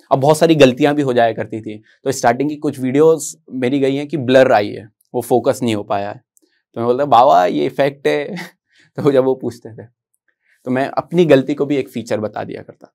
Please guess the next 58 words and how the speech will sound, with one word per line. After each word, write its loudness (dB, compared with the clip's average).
अब 2
मैं 2
सर्विस -2
बेचने -2
लग 0
गया 0
था -2
और -6
जो -2
connecting -4
the -2
dots -2
वाला -2
खेल -8
था, -2
वो -6
चालू -8
हो -8
गया -12
था। -20
अब 0
एक 2
दिन 0
रात 0
को -10
मेरे -4
को -2
ईमेल -4
आता -6
है, -12
"I -6
want -10
to -8
buy -4
your -8
channel।" -14
मुझे 0
लगा -4
ये -6
हैक -10
करना -8
चाहता -8
है, -10
ये -16
ईमेल -8
पे -12
जो -8
कर -10
रहा -10
है। -12
मेरी -10
उस -18
टाइम -6
इतनी -10
इंग्लिश -8
अच्छी -6
नहीं -2
थी, -16